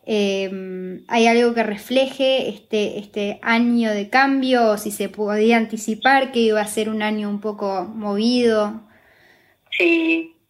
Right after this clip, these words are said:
Speaker 2: sí, incluso, mira, yo me olvidé, pero en mi Instagram hay un, en Instagram T V hay un video que justo a mí me invitaron a un programa de televisión como en diciembre,
Speaker 1: Ujú.
Speaker 2: y yo hablé un poco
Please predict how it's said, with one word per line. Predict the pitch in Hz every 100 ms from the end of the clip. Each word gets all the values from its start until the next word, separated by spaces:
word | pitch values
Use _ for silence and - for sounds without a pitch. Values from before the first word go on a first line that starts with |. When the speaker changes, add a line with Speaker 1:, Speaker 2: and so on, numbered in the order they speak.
| _ -
Speaker 2:
sí, | 208 202 202
incluso, | 196 226 233 262
mira, | 185 175 165 147 - - _ - - - 269
yo |
me | 262
olvidé, | 233 226 247 233
pero | - 220 - - -
en | 226 240
mi | 285 359
Instagram | 571 - 302 220 220 202 190 - 220
hay | 247 240
un, | 196 175
en | 196
Instagram | 220 277 - 226 196 349 349
T |
V | 349 359 262 -
hay | 196 202 214
un | 196 185 175 175
video | 180 190 233 214
que | - 175
justo | - - 233
a | 196
mí | 208
me | 233 208
invitaron | 175 175 196 202
a | 190
un | 185
programa | 185 175 196
de | 190
televisión | 175 165 160 - 196 208
como | 196 165
en | 170 160
diciembre, | 165 - 185 202 208 226 - _ -
Speaker 1:
Ujú. | 269 269
Speaker 2:
y | 214
yo | 277
hablé | 247 269
un | 220 190
poco | 190 180 185 233 -